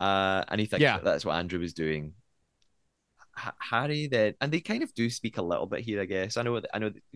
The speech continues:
Speaker 1: Claudia said, "You, no discussion," but they, they, they kind of
Speaker 2: Mm-hmm.
Speaker 1: get a little bit of it. Harry defends it, and he says, "Well, I, I, I think Andrew was just doing that out of spite.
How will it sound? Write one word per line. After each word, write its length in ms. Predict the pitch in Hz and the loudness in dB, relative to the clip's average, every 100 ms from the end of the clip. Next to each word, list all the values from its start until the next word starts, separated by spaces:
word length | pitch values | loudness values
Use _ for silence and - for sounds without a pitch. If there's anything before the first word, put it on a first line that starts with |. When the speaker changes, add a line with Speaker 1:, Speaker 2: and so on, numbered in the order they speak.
| - | -6
Speaker 1:
Claudia 380 | - 110 104 | 0 2 2
said, 300 | 95 80 78 - | 0 -2 -2 -6
"You, 120 | 92 - | -10 -6
no 120 | 95 | -6
discussion," 640 | 85 87 - 85 90 85 | -6 -6 -4 -4 -4 -6
but 180 | 82 80 | -4 -4
they, 140 | - - - | -6 -10 -12
they, 100 | 120 _ _ - | -16 _ _ -14
they 60 | |
kind 340 | - - 139 90 | -6 0 0 0
of 220 | 87 - - | -4 -8 0
Speaker 2:
Mm-hmm. 280 | 101 101 101 90 - | 4 8 6 6 0
Speaker 1:
get 160 | - 69 | -2 0
a 40 | |
little 180 | 78 - | -2 -4
bit 200 | - - | -4 -4
of 80 | 90 | -4
it. 140 | - - - - - - _ _ _ _ _ | -6 -8 -20 -20 -20 -20 _ _ _ _ _
Harry 680 | - 123 135 160 160 156 156 _ _ _ _ _ _ _ _ _ _ _ - | -2 2 4 4 0 -2 -4 _ _ _ _ _ _ _ _ _ _ _ -12
defends 520 | 139 135 135 151 143 | -8 0 2 2 2
it, 120 | 156 | 2
and 100 | 110 | 2
he 60 | 127 | 0
says, 200 | 131 123 | -2 -2
"Well, 340 | 117 107 - - - | 0 2 0 -4 -10
I, 80 | - _ _ _ _ | -10 _ _ _ _
I, 380 | 107 113 110 101 - | 2 4 2 -2 -2
I 140 | 110 | -2
think 300 | 120 113 110 | 0 0 0
Andrew 320 | - 110 117 117 | 0 -2 -2 -2
was 140 | 113 | -2
just 260 | - 110 - | -4 -8 -4
doing 200 | 110 110 | -4 -2
that 200 | 110 - | -2 -2
out 100 | - | -4
of 100 | - | -4
spite. 480 | - - 104 147 - | -6 -2 -2 -2 -6